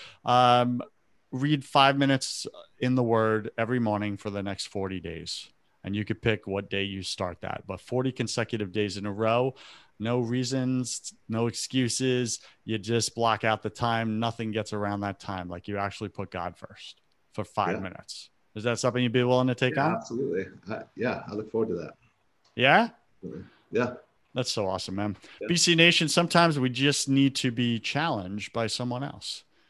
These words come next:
Speaker 2: Yeah.
Speaker 1: to do the very thing our heart knew we wanted to do anyway.
Speaker 2: Right. Yeah, absolutely.
Speaker 1: Isn't that cool, Nate? I love it.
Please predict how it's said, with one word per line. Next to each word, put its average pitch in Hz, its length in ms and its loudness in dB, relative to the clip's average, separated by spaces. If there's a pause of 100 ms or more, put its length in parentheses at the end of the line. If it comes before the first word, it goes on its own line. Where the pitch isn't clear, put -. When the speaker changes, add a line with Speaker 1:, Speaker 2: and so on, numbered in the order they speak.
(340)
Speaker 2:
Yeah. 107 160 -2
Speaker 1:
to 131 80 4
do 156 220 6
the 151 100 6
very 165 300 6
thing 180 260 2
our 143 160 8
heart 151 260 6
knew 175 260 6
we 151 120 8
wanted 160 360 6
to 165 80 4
do 180 280 8
anyway. 160 800 6 (180)
Speaker 2:
Right. 104 200 -6 (500)
Yeah, 95 180 -4
absolutely. 92 600 -6 (460)
Speaker 1:
Isn't 127 180 -2
that 135 120 0
cool, 139 160 0
Nate? 135 260 -4 (480)
I 98 80 -8
love 95 240 -6
it. 90 140 -10